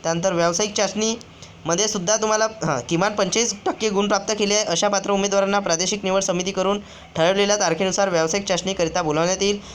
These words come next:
व्यावसायिक चाचणीमध्ये जीपीएस संचाच्या म्हणजे ग्लोबल पोझिशनिंग सिस्टीम संचाच्या साहाय्याने पॉलिगॉन तयार करणे, प्लेन टेबल सर्व्हे, चेन सर्व्हे, नकाशा बनवणे, संरक्षण व सीमांकन करणे इत्यादी विषयाबाबत व्यावसायिक चाचणी करण्यात येणार आहे.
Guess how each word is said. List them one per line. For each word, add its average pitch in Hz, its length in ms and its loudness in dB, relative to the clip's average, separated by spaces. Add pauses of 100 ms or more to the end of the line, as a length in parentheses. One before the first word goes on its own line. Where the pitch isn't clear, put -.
(120)
व्यावसायिक 170 360 0
चाचणीमध्ये 202 420 2
जीपीएस 180 440 0
संचाच्या 180 420 0
म्हणजे 147 180 -2
ग्लोबल 170 320 0
पोझिशनिंग 180 560 -2
सिस्टीम 185 340 -2
संचाच्या 180 440 0
साहाय्याने 175 380 2 (380)
पॉलिगॉन 196 580 2
तयार 190 180 2
करणे, 190 300 0
प्लेन 180 300 0
टेबल 185 220 2
सर्व्हे, 185 320 2
चेन 175 240 0
सर्व्हे, 185 260 2
नकाशा 175 340 0
बनवणे, 180 320 2
संरक्षण 180 420 0
व 190 60 2
सीमांकन 175 440 0
करणे 175 300 0 (360)
इत्यादी 190 340 0
विषयाबाबत 185 500 2
व्यावसायिक 170 380 0
चाचणी 170 220 0
करण्यात 160 300 0
येणार 175 220 2
आहे. 127 80 0